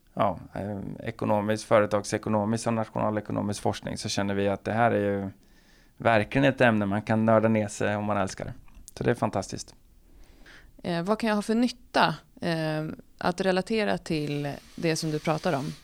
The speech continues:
Speaker 2: Idrotten.
Speaker 1: Ja, men det är, det är ett antal delar. Ehm, den första krassa delen tror jag, ehm, sådär man kan säga är,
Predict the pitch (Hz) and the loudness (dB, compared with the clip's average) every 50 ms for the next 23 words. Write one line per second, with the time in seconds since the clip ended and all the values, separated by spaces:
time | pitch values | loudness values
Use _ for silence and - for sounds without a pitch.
0 | - - - - - - - - 175 160 147 156 143 147 165 180 185 190 185 180 | -20 -20 -20 -20 -20 -8 -2 0 0 2 4 4 4 6 8 8 8 8 8 8
1 | 190 190 185 185 175 180 175 170 185 175 165 147 135 - 165 165 165 151 156 156 | 8 8 8 8 8 8 8 10 10 10 8 8 8 8 8 8 8 8 8 8
2 | 139 127 135 143 139 127 127 123 123 123 - 147 147 143 143 143 139 135 135 135 | 8 10 10 10 8 8 6 4 0 0 4 6 6 8 8 8 8 8 8 8
3 | 135 135 - - - - - - - 135 135 143 143 139 143 135 135 - 170 151 | 6 6 4 4 2 0 0 -2 0 4 4 6 6 6 6 4 6 6 6 6
4 | - - 190 185 170 160 - - 170 170 151 - - 190 175 151 139 123 120 123 | 6 6 6 6 6 6 4 6 6 6 6 6 6 6 8 8 8 8 8 8
5 | 120 120 127 120 117 117 113 107 113 - - - - 85 113 117 113 110 110 107 | 6 6 6 6 8 8 8 6 4 2 -2 -6 -8 -6 -4 -2 -2 -2 -2 -4
6 | 107 113 - - 120 110 107 104 104 80 101 113 110 - 120 110 107 - 113 107 | -4 -4 -2 2 4 6 6 6 4 4 2 0 0 2 2 2 4 4 6 6
7 | 104 104 107 104 107 107 104 98 | 6 6 6 6 6 4 2 0